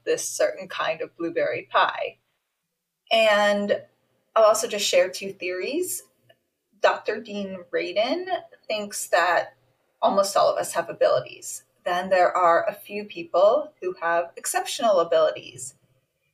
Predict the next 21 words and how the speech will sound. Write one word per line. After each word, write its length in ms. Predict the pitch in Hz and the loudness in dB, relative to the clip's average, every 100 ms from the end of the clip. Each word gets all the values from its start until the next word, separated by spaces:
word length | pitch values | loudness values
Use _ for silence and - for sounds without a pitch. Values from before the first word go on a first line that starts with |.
| - | 0
Those 220 | 185 180 | 2 2
are 60 | 202 | -2
the 80 | |
ones 200 | 165 165 | -2 0
that 120 | 165 - | -2 -4
should 220 | 185 180 | -6 -8
be 120 | 180 | -14
professional 560 | 190 - - - 170 175 | -14 -8 -8 -6 -6 -4
psychic 400 | - - - - | -4 -4 -8 -14
mediums. 680 | 160 156 160 170 175 - - | -10 -6 -4 -4 -8 -12 -4
And 100 | 202 | 0
then 140 | 190 196 | 0 2
there's 240 | 190 196 | 0 0
another 480 | 220 262 339 294 170 | 2 2 4 4 2
tiny 340 | - 180 175 | -4 -4 -6
percent 460 | - - 175 180 - | -8 -6 -4 -4 -4
that 120 | - | -6
have 180 | 196 - | -6 -2
absolutely 540 | 180 - - 180 202 240 | 0 0 -4 -8 -6 0
no 240 | 240 311 | 4 4
abilities. 760 | - - - - - - - | 4 2 0 -6 -12 -12 -14